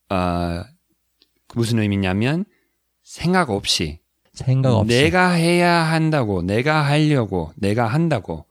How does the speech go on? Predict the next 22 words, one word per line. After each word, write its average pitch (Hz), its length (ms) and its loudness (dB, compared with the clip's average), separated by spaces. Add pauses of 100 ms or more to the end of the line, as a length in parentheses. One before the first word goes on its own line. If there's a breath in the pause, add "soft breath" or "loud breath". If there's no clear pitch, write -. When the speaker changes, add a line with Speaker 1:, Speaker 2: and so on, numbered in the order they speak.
(100)
Speaker 2:
음. 123 60 0
Speaker 1:
그런 117 240 2
생각 135 340 -2
없이 92 440 -4 (460 soft breath)
막 - 300 -8
하는 165 160 -2
거예요. 85 240 -6 (400 loud breath)
그렇게 - 300 -4
하시면은 113 640 -2 (220 soft breath)
자연스럽게 160 580 -4
섀도잉 120 400 -4
될 98 140 -10
거예요. 80 300 -12 (260)
그냥 123 280 0
나올 90 220 -2
거예요. 82 340 -10
Speaker 2:
음. 101 220 -2 (500 loud breath)
해야 175 220 2
한다가 151 360 4
아니라 110 360 0 (220)
하게 156 300 -2
된다. 92 500 -2